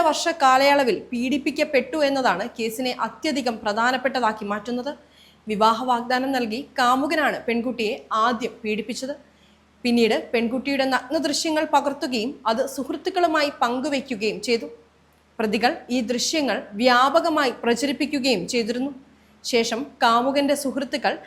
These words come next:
സഹപാഠികൾ, കായിക പരിശീലകർ, കായിക താരങ്ങൾ, സമീപവാസികൾ എന്നിവരിൽ നിന്നാണ് പീഡനം നേരിടേണ്ടി വന്നതെന്നാണ് പെൺകുട്ടിയുടെ മൊഴി. ഇപ്പോൾ പോലീസ് കസ്റ്റഡിയിലായവരെല്ലാം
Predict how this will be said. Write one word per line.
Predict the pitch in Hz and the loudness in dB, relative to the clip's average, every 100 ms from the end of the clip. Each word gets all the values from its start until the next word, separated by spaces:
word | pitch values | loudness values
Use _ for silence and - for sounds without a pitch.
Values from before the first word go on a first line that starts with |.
| - _ - | -20 _ -4
സഹപാഠികൾ, | 320 - 403 381 370 349 349 - 277 | -4 0 6 6 6 2 0 -2 2
കായിക | 269 302 330 339 | 4 4 2 0
പരിശീലകർ, | 330 - 330 320 247 - - - - | -2 0 0 2 2 0 -8 -20 0
കായിക | 277 277 311 330 320 | 4 6 6 4 2
താരങ്ങൾ, | 277 277 294 262 - - | 4 4 4 0 -2 -4
സമീപവാസികൾ | 254 262 294 311 294 285 277 277 240 - 226 | -2 0 2 4 4 2 0 -4 -6 -4 -2
എന്നിവരിൽ | 247 277 262 214 285 | 0 2 2 2 0
നിന്നാണ് | 254 233 196 233 | -2 0 -2 -4
പീഡനം | 233 240 277 269 269 233 | -2 0 2 0 -2 2
നേരിടേണ്ടി | 262 311 320 311 311 277 | 2 4 2 2 2 0
വന്നതെന്നാണ് | 269 277 269 170 220 - | 0 0 -2 -2 -6 -6
പെൺകുട്ടിയുടെ | 233 233 233 240 247 180 - 196 | -4 -4 -4 -4 -4 -4 -6 -8
മൊഴി. | 208 247 - _ _ _ _ _ - | -6 -6 -10 _ _ _ _ _ -10
ഇപ്പോൾ | - 214 302 - - | -2 0 -2 -8 -2
പോലീസ് | 226 247 240 - | 0 0 -2 0
കസ്റ്റഡിയിലായവരെല്ലാം | 254 - 302 285 302 277 277 277 254 269 214 | -2 0 -2 2 2 2 2 2 2 0 -2